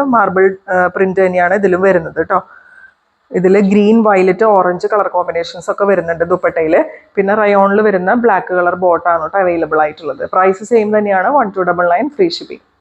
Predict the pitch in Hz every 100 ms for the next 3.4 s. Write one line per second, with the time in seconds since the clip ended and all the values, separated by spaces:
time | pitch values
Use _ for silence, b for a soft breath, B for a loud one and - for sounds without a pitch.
0 | _ _ B B 240 220 254 277 269 233
1 | 196 202 185 180 185 233 208 202 190 196
2 | 180 180 180 220 240 220 208 202 208 220
3 | 220 190 185 180